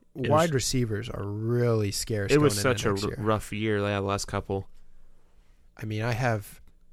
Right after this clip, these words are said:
Speaker 2: Davante Adams at eight right
Speaker 1: Well, that's
Speaker 2: now.
Speaker 1: what I was gonna say.
Speaker 2: I'm not
Speaker 1: Yeah, I was about
Speaker 2: finished.
Speaker 1: to say that. I was like, "Yeah,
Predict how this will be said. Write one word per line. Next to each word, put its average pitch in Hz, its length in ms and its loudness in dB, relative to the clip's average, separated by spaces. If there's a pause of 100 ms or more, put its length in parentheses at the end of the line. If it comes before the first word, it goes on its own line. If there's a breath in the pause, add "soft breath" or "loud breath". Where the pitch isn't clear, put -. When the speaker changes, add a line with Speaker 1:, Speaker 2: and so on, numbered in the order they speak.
(400)
Speaker 2:
Davante 113 500 0
Adams 107 360 -2
at 101 180 -6
eight 95 220 -6
right 78 100 -6
Speaker 1:
Well, 120 80 6
that's 160 160 4
Speaker 2:
now. 190 60 8
Speaker 1:
what - 20 10
I - 20 10
was 147 100 6
gonna 123 100 2
say. 156 220 4
Speaker 2:
I'm - 80 0
not 120 80 2
Speaker 1:
Yeah, 131 140 8
I 139 40 8
was 156 140 8
about 139 220 8
Speaker 2:
finished. - 40 -4
Speaker 1:
to 127 80 2
say 135 160 0
that. 113 120 4
I 101 40 2
was 101 100 0
like, 98 220 0
"Yeah, 107 260 0